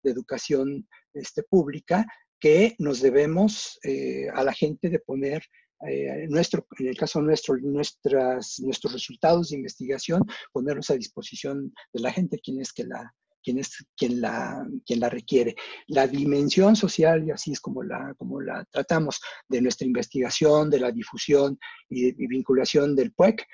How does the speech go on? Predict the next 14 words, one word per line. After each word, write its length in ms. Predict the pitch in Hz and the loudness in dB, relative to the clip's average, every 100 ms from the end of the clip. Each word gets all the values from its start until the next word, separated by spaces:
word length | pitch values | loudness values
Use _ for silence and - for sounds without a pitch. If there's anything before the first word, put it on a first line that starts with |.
| - _ - | -20 _ 0
eh, 220 | 131 131 | 2 2
consideren 500 | 131 127 147 147 147 | 0 0 6 6 4
ustedes 380 | - 143 139 - | -2 0 0 -2
que 80 | |
está, 440 | - 135 131 127 - _ | -8 -4 -2 -2 -8 _
eh, 480 | - 123 120 123 113 - _ | -8 -6 -4 -6 -8 -12 _
como 200 | - 120 | -6 -2
uno 160 | 139 131 | 0 0
de 120 | 123 | 0
los, 240 | 110 107 - | -2 -6 -8
eh, 540 | 135 113 117 113 117 | -8 -8 -8 -6 -8
de 220 | 127 120 107 | -8 -6 -6
los 200 | 113 - | -8 -4
puntos 500 | 151 147 - - | -2 -2 -4 -12